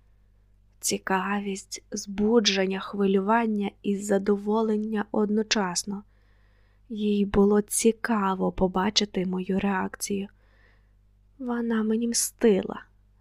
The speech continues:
За Карину. Ну, один-один. Я заслужив. «Заходь», сказала вона, відходячи вбік.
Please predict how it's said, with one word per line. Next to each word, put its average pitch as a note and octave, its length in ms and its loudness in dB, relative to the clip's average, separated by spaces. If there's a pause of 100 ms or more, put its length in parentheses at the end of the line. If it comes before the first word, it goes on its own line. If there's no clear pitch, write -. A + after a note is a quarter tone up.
(240)
За A#3 300 -2
Карину. G3 540 -2 (1300)
Ну, B3+ 600 2 (580)
один-один. A3 760 6 (800)
Я A#3+ 220 2
заслужив. G#3 680 0 (2500)
«Заходь», - 760 0 (280)
сказала A3+ 640 0
вона, A3 380 0
відходячи G#3+ 800 0
вбік. - 460 -8